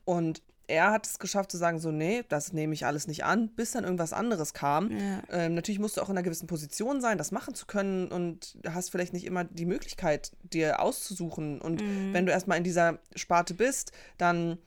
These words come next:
Speaker 1: ja, kommt halt nicht irgendwie jemand anderes an und sagt so, hey, hast du mal Bock, irgendwie was komplett anderes zu spielen? So, das ist natürlich, und es gibt ja so, so viele Leute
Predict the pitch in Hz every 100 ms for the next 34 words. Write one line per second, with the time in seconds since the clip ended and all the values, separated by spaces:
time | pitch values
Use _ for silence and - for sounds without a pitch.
0 | _ - 226 220 - 220 226 233 190 185
1 | 139 170 175 175 160 - 156 165 160 160
2 | 156 156 - 160 180 156 165 165 - 156
3 | 156 156 151 147 - 156 151 101 196 165
4 | 131 - - 139 135 143 139 - 156 160
5 | 156 156 156 160 - - - 175 160 -
6 | 180 202 196 185 202 240 233 220 214 220
7 | 220 202 196 - - - - _ - 175
8 | 190 214 180 180 220